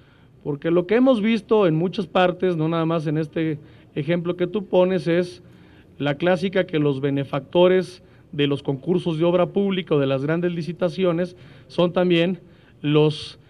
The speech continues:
eh, principales aportantes a las campañas, eh,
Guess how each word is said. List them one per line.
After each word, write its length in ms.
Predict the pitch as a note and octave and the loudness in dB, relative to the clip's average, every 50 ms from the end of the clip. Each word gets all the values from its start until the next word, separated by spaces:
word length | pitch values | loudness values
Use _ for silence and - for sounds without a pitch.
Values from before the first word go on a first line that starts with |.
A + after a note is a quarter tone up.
| - _ _ - | -20 _ _ -4
eh, 500 | D3 C#3+ D3 D3 D3 D3 C#3+ C#3+ C3 - - - - _ - | -2 0 2 2 4 4 2 0 0 -4 -12 -20 -20 _ -4
principales 1000 | - E3 F3 E3 D3+ D#3+ E3 D#3 - - E3 E3 E3+ F3 F3+ F3+ E3+ - - - - - - - | -2 0 0 0 -2 -2 -4 -4 -2 0 2 2 2 2 2 0 0 -2 -10 -18 -20 -20 -12 -6
aportantes 680 | - D3 D3+ D3 - D#3 D3 D3 E3+ E3+ E3+ D3+ - | -2 -2 -2 0 0 -2 -2 -2 -2 -4 -4 -4 -4
a 60 | F3 D#3+ | -4 -2
las 160 | D#3 D3+ D3+ | -2 -4 -4
campañas, 760 | - D#3 D3+ D3+ D3+ E3+ E3+ F3 F3+ F3 F3 E3 - - - - - - - - - - - - | -4 -6 -4 -2 -2 -2 0 0 0 0 0 -2 -4 -8 -20 -20 -20 -20 -20 -20 -20 -20 -12 -6
eh, 200 | D#3+ D#3 D#3 | -2 -2 0